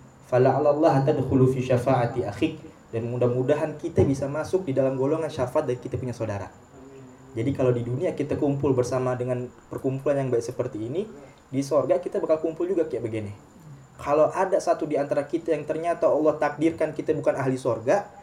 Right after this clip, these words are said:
kita bisa memberikan syafaat kepada sahabat kita yang ternyata terjerumus dalam nerakanya Allah Subhanahu wa taala untuk ditarik ke dalam, ke dalam surganya Allah Subhanahu wa taala.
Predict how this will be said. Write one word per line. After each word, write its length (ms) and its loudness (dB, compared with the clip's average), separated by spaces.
kita 240 4
bisa 160 2
memberikan 400 -2
syafaat 400 -2
kepada 320 0
sahabat 400 -2
kita 160 -4
yang 160 0
ternyata 320 -4
terjerumus 400 -2
dalam 240 -2
nerakanya 400 -2
Allah 160 0
Subhanahu 400 -2
wa 40 -4
taala 200 0
untuk 160 -14
ditarik 320 -4
ke 80 -4
dalam, 240 -4
ke 160 -8
dalam 160 4
surganya 400 -2
Allah 160 0
Subhanahu 400 -8
wa 120 -6
taala. 200 -10